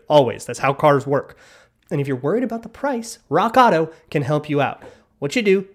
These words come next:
is you go to the mechanic. They're gonna tell you what you need. They're gonna try to upcharge the hell out of you for that piece. Go to rock auto dot com, enter your make, your year, and your model.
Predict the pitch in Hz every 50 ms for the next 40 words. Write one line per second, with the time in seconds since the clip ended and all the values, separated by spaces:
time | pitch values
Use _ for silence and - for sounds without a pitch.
0 | _ 131 120 113 139 139 160 185 208 233 220 196 185 175 175 175 170 - 127 127
1 | 139 165 165 - 175 175 185 175 180 185 - 196 170 151 151 156 151 143 147 147
2 | 143 156 151 143 - - - - - 170 160 151 156 151 156 170 180 170 160 156
3 | 151 143 139 135 - 147 131 131 120 - - - 220 185 139 160 - - - -
4 | _ _ _ _ _ _ _ _ _ _ _ _ - 151 143 160 185 190 202 185
5 | 185 185 190 180 175 175 165 156 156 156 151 - 135 127 120 127 135 131 131 160
6 | 156 143 139 131 131 139 147 - 165 156 139 131 139 139 139 135 131 127 123 123
7 | 127 127 123 117 107 101 -